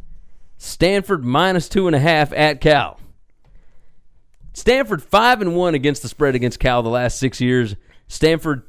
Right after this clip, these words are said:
two oh and one against the spread as a road favorite this year. The metrics have got Stanford minus six in this one. I think Cal is the exact kind of team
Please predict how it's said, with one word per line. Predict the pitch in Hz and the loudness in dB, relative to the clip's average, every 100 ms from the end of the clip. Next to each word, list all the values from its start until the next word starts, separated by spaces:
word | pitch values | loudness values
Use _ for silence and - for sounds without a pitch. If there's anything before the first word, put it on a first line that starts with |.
| - | -16
two | - 190 220 220 - - - | -4 -2 -2 -4 -8 -10 0
oh | 147 160 160 - | 2 4 0 0
and | 123 117 | -2 0
one | 139 139 131 | 0 0 0
against | 117 131 127 | -2 -2 -4
the | 120 | -10
spread | - 131 127 | -4 -2 0
as | 117 110 | 0 -2
a | 113 | 0
road | 123 127 107 | 2 0 -2
favorite | - 139 127 - | 0 0 0 -4
this | 117 117 | -2 -4
year. | 120 117 | -2 0
The | 110 | 0
metrics | 110 160 - 135 | 2 2 0 -6
have | 123 120 | -4 -2
got | 127 - | -2 -2
Stanford | 131 135 127 107 | -4 -4 -4 -2
minus | 120 127 110 | 0 0 -2
six | - - - - | -4 0 0 0
in | 151 | 0
this | 151 151 | 0 0
one. | 156 147 - _ - - - _ _ - | -4 -6 -10 _ -20 -20 -20 _ _ -8
I | 120 131 | -4 -2
think | - 143 - | -2 -2 0
Cal | 135 135 135 | 0 2 2
is | 107 127 107 | 4 2 2
the | 123 123 123 | -4 -2 -2
exact | 123 110 117 131 127 | -4 -4 -2 -2 -4
kind | 123 123 127 | -4 -2 -2
of | 110 | -2
team | 120 120 113 | 0 0 0